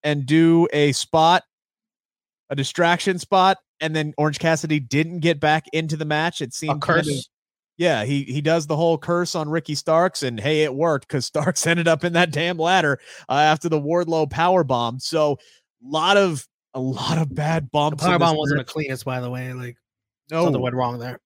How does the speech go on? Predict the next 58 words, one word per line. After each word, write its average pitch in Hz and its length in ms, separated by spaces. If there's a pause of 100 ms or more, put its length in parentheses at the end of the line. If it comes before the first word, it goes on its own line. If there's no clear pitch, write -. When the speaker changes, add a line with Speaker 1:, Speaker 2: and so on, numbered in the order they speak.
(320)
Speaker 1:
No. 135 340 (220)
I, 123 220
I - 20
just 139 240
think, 131 240 (420)
I 127 60
don't 131 160
think 117 160
Wardlow 107 360
had 98 200
him 98 140 (180)
all 107 140
the 101 60
way, 101 320 (120)
and 104 100
he 98 60
was 95 60
Speaker 2:
Right. 98 80
Speaker 1:
just - 180
like, 92 160
"Screw 135 260
it, 135 80
he's 120 160
going. 143 400 (160)
Speaker 2:
<laughs> 165 60 (1200)
Speaker 1:
Oh, 233 260 (320)
please 160 220
be 160 160
okay." 151 480 (580)
And 98 80
luckily, 135 320
he 151 100
tucked 160 280
his 147 100
head, 156 300
and 135 100
everything 127 340
was 117 120
fine 123 300
there. 123 220
But, 101 300
uh, 104 240
I 117 100
hope 131 200
Orange 113 200
Cassidy's 101 440
all 98 100
right 95 160
'cause 98 140
it 98 80
was 90 100
pretty 98 180
clear 92 200
to 90 80
me 90 100
that 92 160
he, 92 280
he 104 200